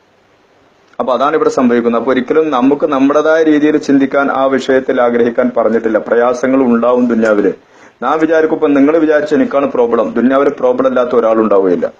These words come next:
ഒരൊറ്റ മനുഷ്യൻ ഉണ്ടാവില്ല. എന്തുകൊണ്ട്? ഖുർആൻ പറഞ്ഞു തന്നിട്ടുണ്ട്, "ഹൽ അത്താ അലൽ ഇൻസാനി ഹീനും മിന ദഹ്രി ലം യകുൻ ഷൈഅൻ മദ്കൂറ. ഇന്നാ ഖലഖ്നൽ ഇൻസാന മിൻ നുത്ഫത്തിൻ അംശാജിൻ നബ്തലീഹി ഫജഅൽനാഹു സമീഅൻ ബസീറ. ഫജഅൽനാഹു സമീഅൻ ബസീറ." മിൻ നുത്ഫത്തിൻ അംശാജിൻ നബ്തലീഹി എന്നാണ്. ആ നുത്ഫത്ത് ഉമ്മാന്റെ ഗർഭാശയത്തിലേക്ക് വരുമ്പോൾ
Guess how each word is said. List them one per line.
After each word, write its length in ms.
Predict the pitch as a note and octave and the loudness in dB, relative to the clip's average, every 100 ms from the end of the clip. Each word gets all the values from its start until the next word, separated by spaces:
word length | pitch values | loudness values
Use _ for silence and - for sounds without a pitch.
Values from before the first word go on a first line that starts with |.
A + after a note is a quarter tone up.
| - | -4
ഒരൊറ്റ 400 | B2+ - - F#3+ | -4 -6 -8 -4
മനുഷ്യൻ 320 | E3 A#2+ B2 | -2 -2 -2
ഉണ്ടാവില്ല. 360 | G2+ F2+ E2 - B2 | -2 -2 -4 -4 -2
എന്തുകൊണ്ട്? 300 | C3 C#3 C#3+ D3 - _ - | 0 0 0 -4 -12 _ -14
ഖുർആൻ 160 | G#2 A2 | -6 -2
പറഞ്ഞു 220 | B2 B2+ | -2 0
തന്നിട്ടുണ്ട്, 400 | C3 C3+ C#3 C3+ - _ _ - | -2 0 0 0 -2 _ _ -6
"ഹൽ 160 | D#3+ | -2
അത്താ 200 | D3+ C#3 | 0 0
അലൽ 160 | B2+ B2+ | 0 2
ഇൻസാനി 380 | B2 A#2 B2+ B2 | 0 0 0 0
ഹീനും 280 | B2 A#2+ A#2+ | 0 0 2
മിന 120 | A#2 | 0
ദഹ്രി 280 | A2+ A2 A2 | 0 -2 0
ലം 160 | A2 | -2
യകുൻ 140 | G#2 A2 | -2 -4
ഷൈഅൻ 220 | G#2+ G#2+ | -2 -2
മദ്കൂറ. 300 | G2+ - - - _ _ - _ | -2 -6 -10 -14 _ _ -20 _
ഇന്നാ 360 | A#2+ C3+ C3+ C#3 C3 | 0 2 2 -2 -2
ഖലഖ്നൽ 380 | C3+ C3+ C3+ | -2 0 0
ഇൻസാന 400 | C3+ C3 - C3 | 2 2 0 0
മിൻ 240 | C3+ C3+ C3+ | 2 4 4
നുത്ഫത്തിൻ 480 | C3+ C3+ C3+ C3 C3 | 2 -2 -2 0 0
അംശാജിൻ 460 | B2 - B2+ B2+ | 0 0 0 2
നബ്തലീഹി 540 | B2+ A#2 A#2 A#2+ A#2+ A#2+ | 0 -2 0 0 0 0
ഫജഅൽനാഹു 720 | C3 B2 - D#3 D#3+ C#3 C3 | -2 -2 0 0 0 0 -2
സമീഅൻ 380 | B2+ A#2 A#2 A#2 | -2 0 0 0
ബസീറ. 380 | A2 - G2 E2 _ - - - | -2 -2 -2 -2 _ -20 -20 -6
ഫജഅൽനാഹു 480 | D#3+ C#3+ C#3+ C3 B2+ | -2 0 0 0 -2
സമീഅൻ 340 | C3 A#2 A2+ | -2 0 2
ബസീറ." 300 | A2+ - G2 F2+ - - _ | 0 -2 -2 -4 -12 -20 _
മിൻ 180 | C#3 E3 | -2 0
നുത്ഫത്തിൻ 540 | E3 D#3 D#3+ F3 F3 F3 | 0 -2 -2 -2 0 0
അംശാജിൻ 460 | D#3 C#3+ D3 D#3 | 0 0 0 0
നബ്തലീഹി 360 | C#3 B2+ C3 B2+ | 0 -2 0 0
എന്നാണ്. 260 | B2 G#2+ - | 2 -2 -2
ആ 120 | C3 | -2
നുത്ഫത്ത് 800 | D3 C#3+ C3+ D#3 D#3 E3+ F3+ F3+ | 0 0 0 -2 -2 -2 0 0
ഉമ്മാന്റെ 440 | D3 C#3 C#3+ D3+ D#3 | 2 2 2 0 0
ഗർഭാശയത്തിലേക്ക് 720 | C3 B2 C#3 C3+ C#3 C3+ D3 | 0 0 0 0 -2 -2 -2
വരുമ്പോൾ 400 | C3 A#2+ A#2+ | 0 0 0